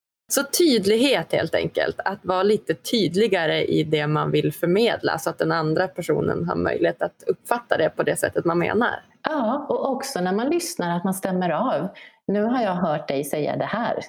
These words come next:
Speaker 2: Var det så du menade?"
Speaker 1: Just det.
Speaker 2: För många gånger så, vi kanske lägger in olika betydelser i samma ord.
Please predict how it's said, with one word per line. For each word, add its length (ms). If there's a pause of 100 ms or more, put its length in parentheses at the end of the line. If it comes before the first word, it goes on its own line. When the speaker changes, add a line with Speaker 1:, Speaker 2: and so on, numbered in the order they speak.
(120)
Speaker 2:
Var 200
det 100
så 200
du 120
menade?" 520 (320)
Speaker 1:
Just 260
det. 80 (380)
Speaker 2:
För 60
många 320
gånger 300
så, 440 (360)
vi 80
kanske 200
lägger 240
in 200
olika 300
betydelser 580
i 80
samma 460
ord. 520